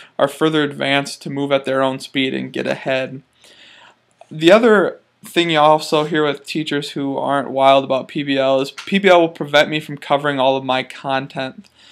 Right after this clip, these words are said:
And that's when you get into the, uh, argument of depth versus breadth. And I found this great quote. It was from a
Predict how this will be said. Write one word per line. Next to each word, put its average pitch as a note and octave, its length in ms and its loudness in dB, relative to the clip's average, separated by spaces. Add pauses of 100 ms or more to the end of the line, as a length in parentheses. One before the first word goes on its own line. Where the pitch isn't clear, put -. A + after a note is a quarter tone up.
(360)
And D#3 400 0
that's F3 280 2
when G#3 100 2
you G3 100 2
get D#3+ 240 0
into D3+ 400 -6
the, C3 300 -2
uh, B2+ 200 -4
argument C#3+ 520 0
of C3 240 -8
depth C#3 360 2
versus C#3 400 -8 (100)
breadth. C3 400 2 (120)
And D3 160 -2
I D3 60 4
found E3+ 320 2
this E3+ 200 -6
great C#3+ 380 -4
quote. C#3 380 0
It C3+ 60 0
was C#3 160 -6
from D3 680 -2
a C3 400 -2